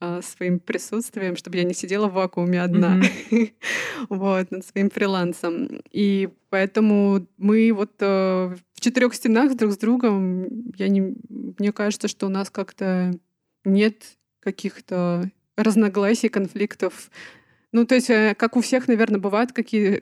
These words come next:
Speaker 1: что-то по мелочам, но мне кажется, что мы хорошо справляемся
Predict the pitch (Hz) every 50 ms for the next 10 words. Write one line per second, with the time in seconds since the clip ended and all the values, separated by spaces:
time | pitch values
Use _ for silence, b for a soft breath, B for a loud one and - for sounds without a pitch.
0 | - 202 190 - - 220 - - - 202 202 202 202 202 202 202 - - 240 285
1 | 339 359 349 285 233 208 202 202 202 202 202 214 220 - 220 208 - - - 196
2 | - - - 190 185 185 196 202 202 196 190 190 190 185 _ _ _ - 240 -
3 | _ _ _ _ _ _ _ _ _ _ _ _ - - 220 - - 208 - -
4 | _ - 202 196 196 185 180 175 - - - -